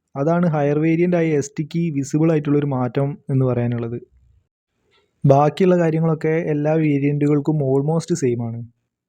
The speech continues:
ഈ വണ്ടിയുടെ ബൂട്ട് സ്പേസ് ഒന്ന് കാണിച്ചു തരാം.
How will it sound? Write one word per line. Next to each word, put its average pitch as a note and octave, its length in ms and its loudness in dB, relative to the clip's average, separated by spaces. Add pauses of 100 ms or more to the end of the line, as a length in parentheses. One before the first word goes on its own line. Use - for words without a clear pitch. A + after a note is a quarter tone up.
(960)
ഈ E3 120 2
വണ്ടിയുടെ E3 440 4 (160)
ബൂട്ട് D#3 240 0
സ്പേസ് E3 240 0
ഒന്ന് D3+ 200 -2
കാണിച്ചു C3 260 -2
തരാം. B2 220 -6